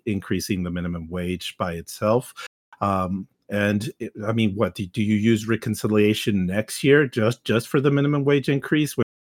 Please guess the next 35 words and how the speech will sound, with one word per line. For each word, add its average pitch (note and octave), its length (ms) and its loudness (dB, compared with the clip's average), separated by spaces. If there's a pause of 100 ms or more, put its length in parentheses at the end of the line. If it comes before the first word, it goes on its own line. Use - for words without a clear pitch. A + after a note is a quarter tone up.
(420)
when G2 120 -2
you G#2 100 2
know G2+ 140 2
Green G2+ 200 0
is G2 120 -2
gonna G2 180 -2
say G2 180 0
no F2+ 240 -2
to E3 200 2
it? F#3+ 140 4 (360)
Um, A#2 420 8 (440)
what A2+ 240 -2
do, A#2 160 -2
what G#2+ 220 -4 (180)
do A#2+ 100 0
you A2 180 2
do? G#2 480 2
There's, G#2+ 260 0 (320)
again, G#2+ 380 2
the, G#2+ 320 -2 (100)
if G2+ 160 -6
we're A#2 100 4
not D3+ 160 6
gonna E3 140 4
kill D3+ 180 6
the B2+ 100 2
filibuster, G2+ 840 0 (380)
the, A2 320 0
and G2+ 120 2
we're G#2 100 2
not D3+ 140 4
gonna D3+ 160 4
get D3 140 8
Republican C3 560 4
votes, A#2 460 4